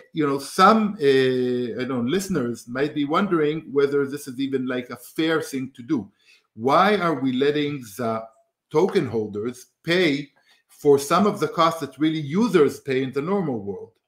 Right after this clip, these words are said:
Okay, so beyond the fact that maybe it brings you more efficiency and keeps fees low, why is it correct to put this burden on the token holders to put, making the users pay low fees? This is in the long term. And the answer is,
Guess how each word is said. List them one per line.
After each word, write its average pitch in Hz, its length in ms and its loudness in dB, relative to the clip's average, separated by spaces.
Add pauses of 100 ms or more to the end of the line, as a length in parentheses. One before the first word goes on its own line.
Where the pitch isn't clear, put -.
(280)
Okay, 151 160 0
so 143 180 0
beyond 170 380 2
the 190 80 -2
fact - 280 0
that 139 120 -12
maybe 147 300 0
it 123 120 -6
brings 147 280 -6
you 139 80 -2
more 139 240 2
efficiency 147 560 -4
and 123 120 -6
keeps 143 260 -10
fees 147 280 -6
low, 190 380 0 (240)
why 147 300 4
is 196 120 4
it 190 160 -6
correct 190 380 -4
to 143 80 -10
put 160 200 -8
this 156 200 -14
burden 170 360 0
on 127 120 -4
the 123 80 -10
token 185 400 -4
holders 107 400 -8 (260)
to 131 100 -8
put, 147 220 -6
making 147 400 -2
the 127 160 0
users 147 480 -2
pay 123 220 -4
low 117 180 0
fees? 117 440 -8 (380)
This 127 160 -8
is 113 140 -10
in 123 80 -4
the 113 80 -4
long 113 220 -4
term. - 160 -20 (480)
And 156 140 2
the 165 180 2
answer 226 400 4
is, 131 320 2